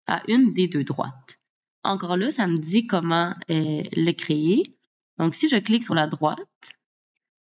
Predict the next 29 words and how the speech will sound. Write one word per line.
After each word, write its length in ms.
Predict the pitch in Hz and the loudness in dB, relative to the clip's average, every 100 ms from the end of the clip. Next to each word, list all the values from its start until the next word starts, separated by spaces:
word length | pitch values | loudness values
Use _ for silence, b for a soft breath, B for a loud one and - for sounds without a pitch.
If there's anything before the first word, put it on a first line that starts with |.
| _ | _
puis 80 | - | -4
qu'après, 640 | 185 175 - 190 202 226 | 0 0 -2 -2 0 -2
tu 60 | - - | -4 -2
sais, 80 | |
on 200 | 185 165 | 0 0
veut 320 | 156 147 160 165 | -2 -4 0 2
le 60 | |
voir, 280 | 156 185 277 | 2 2 2
je 100 | - | -2
pourrais 160 | - 170 | -2 0
la 120 | 151 | 0
mettre 260 | 175 196 - | -2 -4 -4
comme 180 | 160 | 0
n'importe 340 | 160 175 156 240 | 0 0 -2 2
où, 40 | |
ma 100 | 202 | 2
droite 180 | 165 170 | 0 -4
parallèle, 540 | 156 156 156 202 277 - | -4 -2 0 2 0 0
et 60 | 170 | -4
c'est 120 | 151 | 2
moi 200 | 165 214 | 2 2
qui 100 | - | 0
vais 80 | 156 | -2
décider 480 | 156 - 185 - - | -2 -2 -2 -2 -4
où 120 | 156 | -2
est-ce 120 | 175 | -2
que 100 | - | -2
je 120 | 139 139 | -2 -2
m'arrête. 300 | 139 - | -4 -8